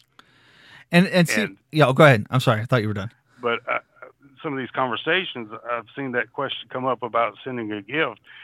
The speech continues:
Speaker 2: and I've seen people take that, you know, fist hard, table slam. "There's no way I'd ever send them a gift. I wouldn't show up. I wouldn't talk to them again, da, da, da, da, da."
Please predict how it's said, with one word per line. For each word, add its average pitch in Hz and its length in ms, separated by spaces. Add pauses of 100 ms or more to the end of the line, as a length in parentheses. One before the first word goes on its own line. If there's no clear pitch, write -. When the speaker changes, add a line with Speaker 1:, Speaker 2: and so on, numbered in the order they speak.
(220)
Speaker 2:
and 104 320
I've 123 320
seen 131 140
people 120 300
take 135 240
that, 127 180 (720)
you 131 140
know, 101 260 (180)
fist 135 220
hard, 127 320 (720)
table 123 260 (100)
slam. 127 440 (220)
"There's 160 340
no 180 200
way 170 320
I'd 160 220
ever 151 260
send 165 240
them 147 100
a 143 60
gift. 156 280
I 160 80
wouldn't 165 280
show 165 160
up. 165 160
I 165 80
wouldn't 160 260
talk 165 200
to - 40
them 151 80
again, 139 320 (420)
da, 143 120
da, 139 80
da, 135 180
da, 120 120
da." 127 340